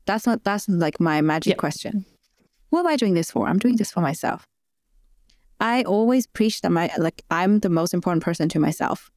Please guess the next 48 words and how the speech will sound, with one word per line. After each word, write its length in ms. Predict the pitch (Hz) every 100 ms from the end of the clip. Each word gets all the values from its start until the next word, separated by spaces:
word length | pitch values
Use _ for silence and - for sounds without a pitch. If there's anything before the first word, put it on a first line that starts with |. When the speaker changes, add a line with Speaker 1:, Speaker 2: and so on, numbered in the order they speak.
| _ _ _ -
Speaker 1:
So 140 | -
I 100 | 180
need 180 | 170 185
to 60 |
practice 400 | 185 - 151 175
what 120 | 196 220
I 80 |
preach 340 | 233 285 240 -
and 100 | 156
actually 460 | - 220 - 190 170
do 240 | 165 214
the 80 | 185
things 240 | 175 180 185
that 80 |
I 60 | 156
promised 440 | - 226 202 170
myself 320 | 165 170 185 -
to 100 | 180
do. 100 | 175
Speaker 2:
Yeah. 100 | 180 - _ -
Speaker 1:
For 80 |
example, 380 | 202 185 139 - - _ _ _ _ _ _ -
if 340 | 277 285 -
today 420 | - 180 123 - - _ _ _
my 180 | 185 196
friend 240 | - 202
and 80 | 208
I 220 | 202 196
said 320 | 208 - 160 - -
we 120 | 196
would 120 | 190
go 140 | 185
to 140 | 160 214
the 100 | 214
gym 300 | - - 208 _ _ _ _ _ _
and 180 | 208 254
my 140 | 226 208
friend 220 | 165 160
canceled, 500 | - 302 - - - - _ _ _ _ _ _ _ _ _ _ _ _ _ _ -
I 100 | 269
would 140 | 302
feel 160 | 262 220
the 160 | 165
urge 220 | 220 240 -
to 80 |
cancel 400 | - 165 160 160
as 160 | 185 202
well. 240 | 262 202